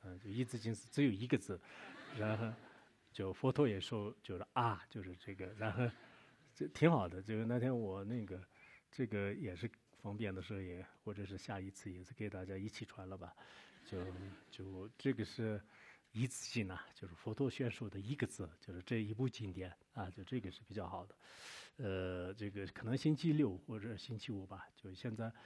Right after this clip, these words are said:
稍微有点确定不下来，但是网上应该提前大概一两天就可以给大家通知。呃，这样的，这是一个事情。<clears throat> 嗯，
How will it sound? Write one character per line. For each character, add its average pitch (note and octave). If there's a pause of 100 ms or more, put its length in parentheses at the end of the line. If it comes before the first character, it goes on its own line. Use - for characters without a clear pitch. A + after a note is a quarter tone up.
(280)
稍 B2+
微 C3+
有 F#2
点 G#2
确 -
定 G2+
不 F#2
下 F#2
来， F2
但 G2+
是 G2+
网 G#2+
上 G#2+
应 G2
该 G2 (460)
提 -
前 A2+
大 F2+
概 G2
一 G2
两 G2+
天 G2+
就 -
可 -
以 F#2
给 G2
大 F#2
家 F#2
通 G2
知。 F#2 (600)
呃， F#2
这 A#2
样 F2+
的， F2
这 G2+
是 G2
一 F2+
个 G#2
事 -
情。 - (120)
<clears throat> -
嗯， G#2